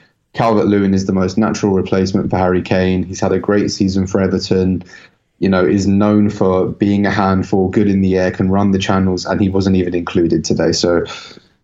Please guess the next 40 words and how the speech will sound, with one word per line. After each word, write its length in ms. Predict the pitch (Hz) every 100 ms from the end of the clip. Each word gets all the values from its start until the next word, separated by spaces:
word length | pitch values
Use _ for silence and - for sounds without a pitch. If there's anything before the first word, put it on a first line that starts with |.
| _
you 120 | 98
know, 140 | 92 92
I 100 | 104
think 280 | 104 104 98
that's 200 | 90 -
a 80 | 110
clear 640 | - 107 120 120 123 - - -
<laughs> 180 | _ -
message 480 | 107 104 104 95 95
from, 320 | 104 95 -
from 200 | - 95
Southgate, 520 | - 98 95 104 101
as 140 | 92 98
if 160 | 101
we 80 | 98
needed 360 | 95 98 98 -
another 340 | 98 95 98 95
one, 380 | 87 87 92 95 _ _ _ _ _ _ _ _ _
you 140 | 104 92
know, 140 | 90
that 140 | -
Harry 280 | 101 95 92
Kane 260 | 92 95 90
is 120 | 85
his, 180 | 98 - 90
is 220 | 110 92 -
his 180 | 95
man, 540 | 92 117 127 127 127 127 - _ _
he's 180 | 101 90
the 80 | 95
captain, 840 | 123 127 - 110 104 104 98 - -
and, 500 | 95 92 90 87 - _ -
yeah, 220 | 104 92
he's 160 | 101 95
gonna 180 | 101
stick 300 | 95 - -
with 120 | 107 101
him 200 | 95 92
whether 220 | 95 92
he's 460 | 95 92 85 -